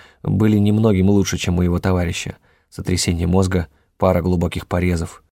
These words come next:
В целом ничего смертельного, только сильно наглотался дыма. Это могло быть опасно. И я начал с того, что справился с последствиями отравления, а затем уже предоставил дело целителям, примчавшимся из больницы.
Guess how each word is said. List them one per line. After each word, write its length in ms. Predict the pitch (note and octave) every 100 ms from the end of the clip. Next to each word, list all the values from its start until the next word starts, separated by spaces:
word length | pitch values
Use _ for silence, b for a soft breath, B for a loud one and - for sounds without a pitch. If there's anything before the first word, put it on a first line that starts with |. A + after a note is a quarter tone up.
| _ _ _ _
В 60 | -
целом 240 | A#2+ A2+
ничего 240 | G2+ G#2
смертельного, 640 | G2 G#2 F#2+ B2+ A2 F#2 F2
только 300 | F2+ F2 E2+
сильно 320 | - G2 F#2
наглотался 560 | F#2 F2+ F2+ F#2+ -
дыма. 380 | F#2 A2+ G2+ E2+ b b b b
Это 180 | - F#2+
могло 240 | G2 G#2
быть 160 | G2 A2+
опасно. 560 | G#2+ G#2+ - F#2 F#2+ _ _ _
И 80 | F#2
я 100 | G2
начал 300 | G#2 G2+ G2
с 80 | -
того, 240 | F#2+ G2+
что 160 | G2 G2
справился 480 | - G2+ F#2+ F2+ -
с 40 |
последствиями 640 | G2 - G2 F#2+ F2+ F2+
отравления, 680 | F2+ - F#2+ F#2+ E2+ F#2 F#2+ _ _ _ -
а 100 | F#2+
затем 340 | F2+ - A2+
уже 180 | G2 G2
предоставил 580 | - E2+ - F#2+ F2+ F2
дело 280 | F2+ F2
целителям, 560 | F2+ F2+ G#2 G#2+ A2 G2
примчавшимся 680 | - F2+ - F#2+ - F2+ F2+
из 80 | E2
больницы. 560 | F2+ F2+ D#2+ - -